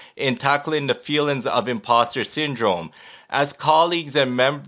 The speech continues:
mentors, is that we wanna help to address all these gaps, especially in your organization.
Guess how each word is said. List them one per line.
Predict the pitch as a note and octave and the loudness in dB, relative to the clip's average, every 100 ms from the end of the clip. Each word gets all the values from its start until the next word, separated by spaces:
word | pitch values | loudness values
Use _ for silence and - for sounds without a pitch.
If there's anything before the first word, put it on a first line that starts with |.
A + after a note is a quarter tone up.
| D3 | -2
mentors, | C#3 D3 C3+ A2+ | -2 0 -2 -2
is | A2 G#2+ | -2 0
that | A#2 | 0
we | C3+ D#3 | 0 -2
wanna | D3+ D3 C#3 A#2+ | 0 2 2 2
help | B2+ B2+ B2 A#2+ | 4 4 2 -4
to | - A#2+ | -2 -2
address | G2+ A#2+ A#2 - | 0 0 0 -2
all | B2+ B2+ | 2 2
these | B2 A#2+ G#2+ | 0 -8 -4
gaps, | A2+ G#2+ G#2 G2+ - - - | 0 4 2 0 -6 -20 -8
especially | C#3+ C#3+ - F3 F3 E3 D3+ D3 C#3+ - - | -6 -4 0 2 2 -2 -2 -2 -4 -6 -4
in | C#3 C#3+ B2+ - | -4 -4 -10 -12
your | A2+ B2 C3 - | -2 2 2 2
organization. | B2+ A#2+ A2+ A2+ G#2 G#2+ A2 G#2+ - F2+ E2+ | 0 0 2 2 2 0 -2 0 -2 -2 -6